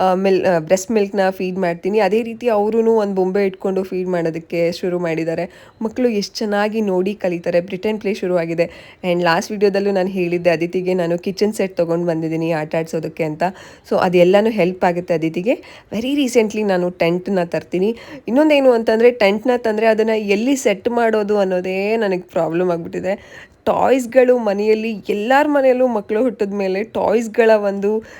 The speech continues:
ರಾಶಿ ಆಗ್ಬಿಡುತ್ತೆ. ಎಲ್ಲಿ ಏನನ್ನ ಇಡೋದು ಅನ್ನೋದೇ, ಆ, ಪ್ರತಿಯೊಬ್ಬ ಪೇರೆಂಟ್‌ಗೂ ಕಷ್ಟ. ಅದೇ ರೀತಿ ನಾನೂನು, ಆ, ಏನೇ ತಗೊಳ್ಬೇಕು, ಏನೇ ಪರ್ಚೇಸ್ ಮಾಡ್ಬೇಕು ಅಂತಂದ್ರೆ ತುಂಬ ಸಲ ಯೋಚನೆ ಮಾಡಿನೇನೆ ಆ ಒಂದು ಸ್ಟೆಪ್‌ಗೆ ನಾವು ಹೋಗ್ಬೇಕಾಗತ್ತೆ.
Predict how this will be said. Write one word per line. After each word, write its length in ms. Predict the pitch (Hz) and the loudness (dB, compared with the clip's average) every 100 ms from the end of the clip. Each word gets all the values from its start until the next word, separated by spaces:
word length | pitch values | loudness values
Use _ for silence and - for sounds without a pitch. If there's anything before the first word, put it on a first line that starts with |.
| - | -8
ರಾಶಿ 440 | 165 165 202 - 254 | -2 0 0 2 4
ಆಗ್ಬಿಡುತ್ತೆ. 520 | 220 202 202 196 202 | 4 2 -2 0 -2
ಎಲ್ಲಿ 520 | 196 175 190 226 247 | 0 -2 -2 -2 -2
ಏನನ್ನ 380 | 185 185 214 208 | -2 0 0 0
ಇಡೋದು 440 | 190 185 185 185 | 0 0 0 0
ಅನ್ನೋದೇ, 440 | 175 175 165 180 196 - - - | 0 0 0 -2 -4 -12 -16 -6
ಆ, 100 | 180 | -6
ಪ್ರತಿಯೊಬ್ಬ 580 | - 170 - 240 262 339 | -6 -12 -2 2 2 2
ಪೇರೆಂಟ್‌ಗೂ 640 | 339 294 220 208 190 190 190 | 4 4 4 0 -2 -2 -2
ಕಷ್ಟ. 300 | 190 202 262 | -4 -2 -2
ಅದೇ 220 | 262 240 302 | 0 0 -2
ರೀತಿ 280 | 302 277 | -2 -4
ನಾನೂನು, 640 | 262 220 190 220 226 247 262 - - | -4 -2 0 0 0 0 -4 -10 -10
ಆ, 100 | - | -2
ಏನೇ 380 | 208 214 254 294 | -2 2 4 4
ತಗೊಳ್ಬೇಕು, 600 | 302 240 226 220 214 226 | 4 4 4 4 0 0
ಏನೇ 240 | 208 202 220 | -2 0 0
ಪರ್ಚೇಸ್ 440 | 208 196 208 220 | 0 -2 -2 -2
ಮಾಡ್ಬೇಕು 460 | 190 170 180 180 185 | -4 -4 -4 -4 -4
ಅಂತಂದ್ರೆ 680 | 175 180 180 240 330 - _ - | -2 -4 0 0 0 -8 _ -10
ತುಂಬ 300 | 294 294 302 339 | 0 4 4 4
ಸಲ 200 | 302 269 | 2 2
ಯೋಚನೆ 440 | 254 208 208 247 | 2 0 0 0
ಮಾಡಿನೇನೆ 840 | 226 196 170 190 214 190 185 202 277 - - - 170 | 0 0 0 -2 -2 -2 -2 -2 -4 -8 -20 -8 0
ಆ 140 | 175 | 2
ಒಂದು 240 | 185 185 | 2 0
ಸ್ಟೆಪ್‌ಗೆ 520 | 190 - 185 185 - 190 | -2 0 0 0 -2 0
ನಾವು 180 | 180 | 0
ಹೋಗ್ಬೇಕಾಗತ್ತೆ. 1120 | 190 175 165 165 180 170 170 190 269 320 - | -2 -2 -4 -4 -4 -4 -6 -4 -4 -4 -10